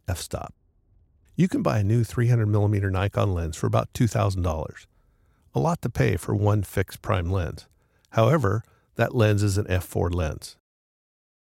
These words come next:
To buy the new Nikon three hundred millimeter two point eight lens, just one full stop brighter than the f four,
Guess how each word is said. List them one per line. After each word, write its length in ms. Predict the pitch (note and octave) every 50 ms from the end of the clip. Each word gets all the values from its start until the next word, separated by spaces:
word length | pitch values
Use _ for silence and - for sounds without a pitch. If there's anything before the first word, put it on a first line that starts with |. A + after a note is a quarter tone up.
| _ _ - -
To 100 | - A2
buy 160 | G#2+ A2+ B2
the 120 | B2 A2+ G2
new 140 | A2+ B2+
Nikon 520 | A2+ G#2 G2 G#2+ B2+ - - - A2 G2+ F2+
three 200 | - - A#2+ A2+
hundred 220 | A#2+ A2+ G#2 F#2+
millimeter 420 | F#2 G2+ A2 G#2 G2+ G2+ F#2+ E2+ D#2+
two 220 | - - - -
point 240 | - G2 F2+ E2 F2
eight 160 | - - -
lens, 420 | E2 D#2 D2 C#2 C#2 - - - - _ _ _ _ _ _ _ _ _ _ -
just 240 | - - F#2 - -
one 320 | F#2+ F2 G2+ A2+ D3 D#3+
full 220 | C#3+ - - D3 C#3
stop 300 | - - D3 C#3+ - -
brighter 320 | - B2+ A#2+ A#2 A#2+ A#2+
than 100 | A#2 A#2
the 120 | A#2 A2
f 120 | A#2 B2+ -
four, 400 | - - G2 F2 D#2 D2+ E2